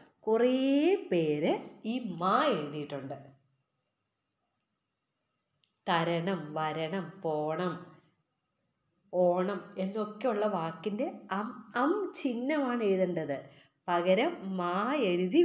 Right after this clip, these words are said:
വെക്കരുത് കേട്ടോ. അത് നിങ്ങൾ മാത്രമല്ല, ഇപ്പം നിങ്ങളെ, ഇപ്പം കുറേ ചേട്ടന്മാരും ചേച്ചിമാരും ഒക്കെ ചെയ്യുന്ന mistake ആയിരുന്നു കേട്ടോ അത്. ഈ അമ്മിന് പകരം മാ എഴുതുന്നത്. കാരണം നമ്മൾ പറയുമ്പോൾ sound വരുമ്പോൾ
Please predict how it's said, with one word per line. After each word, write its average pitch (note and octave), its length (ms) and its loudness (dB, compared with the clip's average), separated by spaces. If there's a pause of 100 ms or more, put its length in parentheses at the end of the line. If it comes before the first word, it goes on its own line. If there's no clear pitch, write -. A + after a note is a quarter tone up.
വെക്കരുത് E3 580 -2
കേട്ടോ. C#4+ 280 6 (840)
അത് A3+ 200 0
നിങ്ങൾ G3+ 240 2 (160)
മാത്രമല്ല, G3 460 0 (100)
ഇപ്പം G3 220 -4
നിങ്ങളെ, F#3+ 280 -2 (300)
ഇപ്പം G3 180 -8 (140)
കുറേ F#3 180 0 (320)
ചേട്ടന്മാരും G3+ 540 0
ചേച്ചിമാരും G#3 580 0
ഒക്കെ - 340 0 (100)
ചെയ്യുന്ന F#3+ 340 2
mistake E3+ 460 -2
ആയിരുന്നു D3 260 -4
കേട്ടോ E4+ 260 0
അത്. C#3+ 120 0 (1120)
ഈ - 20 -2 (200)
അമ്മിന് B3+ 460 -2
പകരം E3 380 0 (360)
മാ A3 200 2
എഴുതുന്നത്. C3+ 600 -4 (1080)
കാരണം A3 220 -8
നമ്മൾ A3+ 160 -2 (140)
പറയുമ്പോൾ A3+ 360 -2 (100)
sound G#3 320 -2
വരുമ്പോൾ A3 240 -4